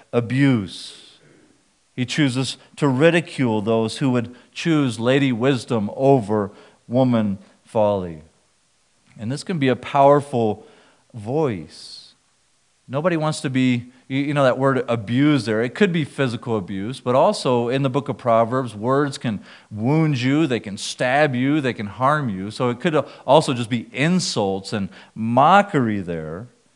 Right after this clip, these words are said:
And nobody wants to be mocked or ridiculed. So this can be a powerful voice. The scoffer might make us question whether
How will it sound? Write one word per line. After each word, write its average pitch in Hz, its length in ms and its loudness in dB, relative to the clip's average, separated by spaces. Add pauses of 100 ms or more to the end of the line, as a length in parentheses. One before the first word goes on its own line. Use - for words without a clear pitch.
(920)
And 156 120 2
nobody 190 240 8
wants 185 260 2
to 190 80 2
be 170 140 6
mocked 160 580 6
or 175 100 4
ridiculed. 170 720 0 (380)
So 170 160 2
this 202 180 4
can 196 160 2
be 196 100 4
a 185 80 6
powerful 180 1000 4 (220)
voice. 147 1120 -4 (320)
The 151 100 -2
scoffer 190 560 6
might 170 300 6
make 180 240 4
us 185 160 4
question 196 600 0
whether 160 320 6